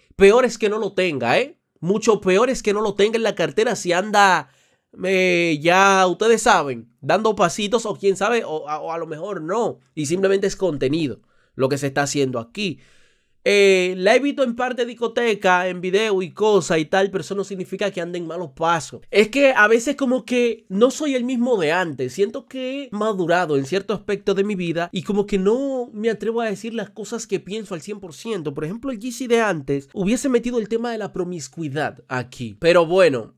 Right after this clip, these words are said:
no sé ustedes qué piensan de esto. Yo les voy mostrando las situaciones y yo quiero que ustedes me dejen saber en los comentarios, ¿no, Yeezy? Eh, pero sí es cierto de que esta muchacha embarazada no va a salir.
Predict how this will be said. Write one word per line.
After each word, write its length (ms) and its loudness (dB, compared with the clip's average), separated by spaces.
no 320 0
sé 400 4
ustedes 1200 0
qué 160 0
piensan 640 -2
de 340 -2
esto. 280 -18
Yo 100 6
les 140 2
voy 140 -4
mostrando 480 -4
las 120 -4
situaciones 760 -4
y 20 -4
yo 120 -4
quiero 160 -6
que 80 -16
ustedes 260 -14
me 80 -12
dejen 240 -12
saber 180 -12
en 60 -16
los 100 -14
comentarios, 460 -12
¿no, 140 -12
Yeezy? 460 -14
Eh, 220 6
pero 220 -2
sí 100 -8
es 100 -4
cierto 440 -4
de 100 -6
que 60 -10
esta 100 -10
muchacha 300 -12
embarazada 480 -14
no 100 -14
va 80 -14
a 40 -20
salir. 100 -20